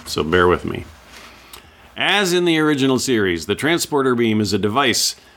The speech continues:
which allows us to instantaneously transmit crew or cargo from one location to another. A transporter effect reverse angle will sometimes be used,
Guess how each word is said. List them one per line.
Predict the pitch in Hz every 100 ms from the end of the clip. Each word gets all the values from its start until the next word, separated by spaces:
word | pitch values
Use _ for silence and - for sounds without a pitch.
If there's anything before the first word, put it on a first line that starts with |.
| _
which | - 107
allows | 110 117 120
us | 117 110
to | 113 113
instantaneously | 185 208 - 110 - 135 139 156 - 151
transmit | 151 113 110 - 101 -
crew | - 180 185
or | 151
cargo | 147 - 98 95 95
from | - 90 95
one | 117
location | 135 123 107 101 104
to | 90 98
another. | 90 85 82 85 - _ - -
A | 123
transporter | 123 147 165 170 - 151 143 120
effect | 107 - 135 - -
reverse | - 107 92 127 135
angle | - 107 98 92
will | 92
sometimes | 95 - 120 117 101 92 85
be | 85
used, | 80 82 90 127